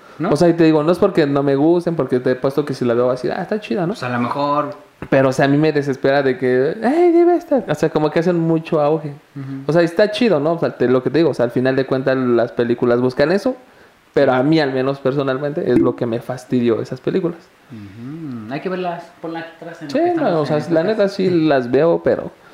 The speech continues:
Speaker 2: te digo, o sea, eso, eso me... Yo creo que no fue la película, más bien.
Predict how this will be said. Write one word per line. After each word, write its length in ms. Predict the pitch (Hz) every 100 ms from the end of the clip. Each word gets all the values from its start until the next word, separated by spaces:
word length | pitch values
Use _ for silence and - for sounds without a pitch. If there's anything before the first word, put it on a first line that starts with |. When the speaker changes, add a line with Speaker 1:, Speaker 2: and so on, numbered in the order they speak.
| -
Speaker 2:
te 100 | -
digo, 100 | 113
o 40 | 113
sea, 160 | -
eso, 180 | 139 -
eso 160 | - 117
me... 220 | 113 131 - _ -
Yo 100 | 156
creo 120 | 185
que 140 | 190 180
no 200 | 165 175
fue 140 | 190
la 160 | 175 165
película, 480 | 127 127 127 123 110
más 200 | 117 135
bien. 180 | 107